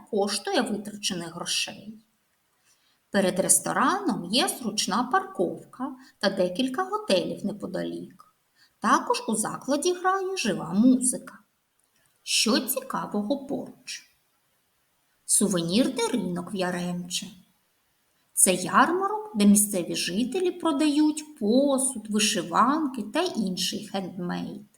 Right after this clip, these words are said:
Водоспад Пробій. Це водограй, розташований в місті Яремче.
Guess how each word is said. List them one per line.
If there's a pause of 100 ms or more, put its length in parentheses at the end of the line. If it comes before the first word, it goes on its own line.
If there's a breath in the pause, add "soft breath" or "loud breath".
(1300)
Водоспад
Пробій. (960)
Це
водограй,
розташований
в
місті
Яремче.